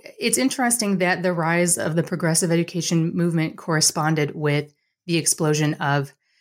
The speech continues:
new media in U S society. Um, and so while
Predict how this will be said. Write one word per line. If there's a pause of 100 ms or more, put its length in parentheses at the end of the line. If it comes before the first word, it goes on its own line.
(260)
new
media
in
U
S
society. (100)
Um, (140)
and
so
while